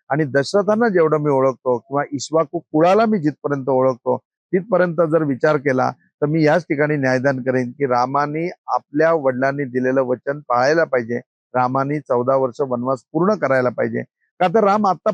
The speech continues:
परत मागे फिरून आले, तरी त्यांच्या पाठीमागे पूर्णपणे सहानुभूती राहील,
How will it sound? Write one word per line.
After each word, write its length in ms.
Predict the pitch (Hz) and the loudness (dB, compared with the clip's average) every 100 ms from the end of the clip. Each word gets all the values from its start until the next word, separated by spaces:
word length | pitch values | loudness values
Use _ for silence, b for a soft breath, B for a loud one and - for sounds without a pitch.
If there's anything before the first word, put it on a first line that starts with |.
| 180 | 0
परत 180 | 185 214 | 0 2
मागे 260 | 180 170 190 | 0 0 0
फिरून 300 | 170 175 165 | 2 2 2
आले, 260 | 143 143 120 | 2 0 -2
तरी 420 | _ _ 170 185 | _ _ 0 2
त्यांच्या 320 | 165 156 185 | 0 0 0
पाठीमागे 420 | 170 165 175 180 | 0 0 0 -2
पूर्णपणे 520 | 180 165 175 170 180 | -2 -2 -2 0 -2
सहानुभूती 580 | 156 143 165 196 185 180 | -2 -2 0 2 2 2
राहील, 280 | 151 135 | 2 2